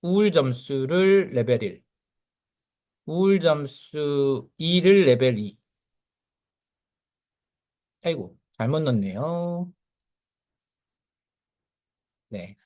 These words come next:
됐죠? 자, 그룹. 그룹을 between. 요렇게까지 넣고 쭉 내려서 포스트에 곱셈 변수 넣죠?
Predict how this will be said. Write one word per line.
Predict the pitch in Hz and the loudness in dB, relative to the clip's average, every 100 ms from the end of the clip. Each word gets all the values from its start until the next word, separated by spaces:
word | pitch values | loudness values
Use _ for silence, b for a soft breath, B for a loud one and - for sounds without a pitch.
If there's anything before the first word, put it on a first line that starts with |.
| _ | _
됐죠? | 113 - 190 214 214 _ _ _ _ _ _ _ _ _ | -8 -2 2 2 -2 _ _ _ _ _ _ _ _ _
자, | - 117 98 98 87 _ _ | -8 -8 -8 -12 -20 _ _
그룹. | - 175 151 - _ _ _ _ _ _ _ _ | -4 -2 -2 -6 _ _ _ _ _ _ _ _
그룹을 | - 147 151 165 208 247 247 | -4 0 0 4 4 4 -2
between. | 135 123 - 131 90 - _ _ _ _ _ _ | -6 -6 -2 -2 -2 -12 _ _ _ _ _ _
요렇게까지 | 107 120 139 139 139 | -8 -6 -4 0 0
넣고 | 120 98 - - 196 214 247 - _ _ _ _ _ _ _ _ | 0 -6 -8 0 2 4 0 -6 _ _ _ _ _ _ _ _
쭉 | - 165 165 160 | -10 -6 -4 -2
내려서 | 117 117 120 147 185 196 202 202 _ _ _ _ _ _ _ _ _ _ _ _ _ _ _ _ _ 240 | -2 0 -2 2 4 4 0 -4 _ _ _ _ _ _ _ _ _ _ _ _ _ _ _ _ _ 0
포스트에 | 247 247 226 196 185 190 202 220 226 220 _ _ | 0 2 4 4 4 4 4 4 0 -8 _ _
곱셈 | - - - - 208 220 | -4 -4 -4 0 2 4
변수 | 208 196 180 180 | 4 4 2 -2
넣죠? | 165 165 214 226 233 | -2 0 0 2 0